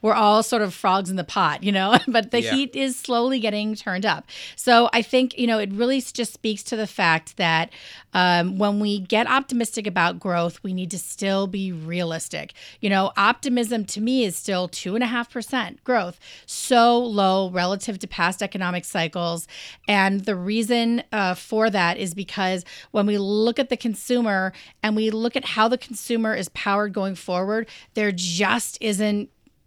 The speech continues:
Speaker 1: a lot of juice left in the juice box. You know, there's, I think we're really coming to a place where we either need to see business investment pick up significantly, or we need to see wages ride,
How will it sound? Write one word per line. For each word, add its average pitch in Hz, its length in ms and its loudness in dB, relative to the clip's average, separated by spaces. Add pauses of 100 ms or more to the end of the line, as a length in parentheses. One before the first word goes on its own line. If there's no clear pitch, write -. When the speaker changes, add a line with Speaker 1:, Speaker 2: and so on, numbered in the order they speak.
(200)
Speaker 1:
a 196 100 -2
lot 196 240 2
of 180 240 -2
juice 196 360 -4
left 196 200 -6
in 185 60 -4
the 165 60 -6
juice 180 240 -6
box. - 420 -10
You 208 80 0
know, 175 320 -2
there's, 196 420 -4
I 214 80 -4
think 202 240 -6
we're 202 160 2
really 202 320 0
coming 208 360 -4
to - 120 -6
a 180 60 -4
place 196 420 -6
where 170 380 0 (360)
we 202 120 -2
either 220 340 0
need 220 480 4
to 226 80 -2
see 208 180 -4
business 180 380 -6
investment 165 480 -4
pick 185 180 -6
up 175 120 -4
significantly, 175 880 -6 (320)
or 247 220 6
we 262 100 4
need 214 160 2
to 190 80 -4
see 196 160 -2
wages 170 380 -2
ride, 170 360 -2